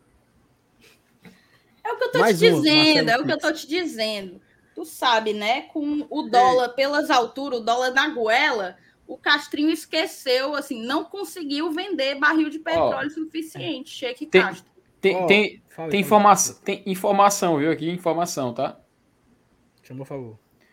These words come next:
Speaker 3: É, o Matias Martinez, não sei se vocês já colocaram na tela enquanto eu estive fora, é um dos setoristas do Independiente, eu sigo ele desde a época da Copa Sul-Americana.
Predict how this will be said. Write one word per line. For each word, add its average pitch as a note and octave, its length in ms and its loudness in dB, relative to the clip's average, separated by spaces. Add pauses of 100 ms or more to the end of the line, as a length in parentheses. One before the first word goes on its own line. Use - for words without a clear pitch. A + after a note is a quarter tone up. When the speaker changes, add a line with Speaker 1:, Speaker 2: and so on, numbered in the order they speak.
(160)
Speaker 3:
É, C3+ 400 4
o F3 60 -2
Matias G#3 640 0
Martinez, F#3+ 760 -4
não C#3+ 60 -10
sei F3+ 140 -8
se F#3 80 -16
vocês E3 180 -8
já C#3 120 -6
colocaram C3+ 400 -2
na B2+ 60 -4
tela B2+ 180 -6
enquanto A#2+ 160 -10
eu - 40 -20
estive A#2+ 160 -14
fora, F3+ 240 0
é G3 40 2
um G#3 80 -4
dos F#3+ 80 -14
setoristas G3 360 -2
do F#3 60 -6
Independiente, E3 640 -4
eu F#3+ 60 -6
sigo F#3+ 320 -4
ele G3 100 -2
desde C#4+ 600 -4
a B3+ 160 0
época B3+ 220 -4
da A3 100 -4
Copa - 160 -8
Sul-Americana. G#3 720 -6